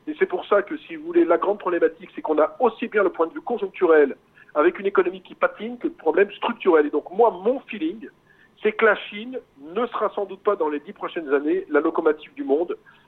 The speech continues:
Le rôle sera peut-être, je dis bien peut-être, dû à l'Inde qui, qui, qui progresse fortement. Et donc c'est pour ça qu'il faut faire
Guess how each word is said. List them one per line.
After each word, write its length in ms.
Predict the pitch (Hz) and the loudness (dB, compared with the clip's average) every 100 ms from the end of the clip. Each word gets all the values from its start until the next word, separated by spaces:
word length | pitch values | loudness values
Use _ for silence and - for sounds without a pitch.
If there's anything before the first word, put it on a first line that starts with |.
| - | -2
Le 120 | 151 | 2
rôle 220 | 151 220 | 4 4
sera 300 | - 175 156 | 4 2 2
peut-être, 560 | - 220 190 214 - - _ | 2 0 2 0 -4 -20 _
je 80 | _ | _
dis 100 | - | -10
bien 160 | 151 151 | -2 -2
peut-être, 480 | 170 160 160 170 - - _ _ _ | -2 2 2 2 -8 -18 _ _ _
dû 280 | - 185 202 - | -14 -12 -8 0
à 100 | 143 | 4
l'Inde 500 | 151 160 196 107 - _ _ | 6 6 4 2 -4 _ _
qui, 300 | - 175 185 - | -14 -12 -12 -12
qui, 140 | 185 175 | -12 -10
qui 160 | 185 | -6
progresse 340 | - 175 170 175 | 0 2 4 4
fortement. 420 | 165 - 139 139 | 0 0 -2 -2
Et 60 | |
donc 160 | 156 175 | 2 2
c'est 80 | 202 | 2
pour 140 | 190 | -2
ça 120 | - - | 0 -2
qu'il 120 | - | 0
faut 200 | 196 175 | 2 4
faire 200 | 175 160 | 4 2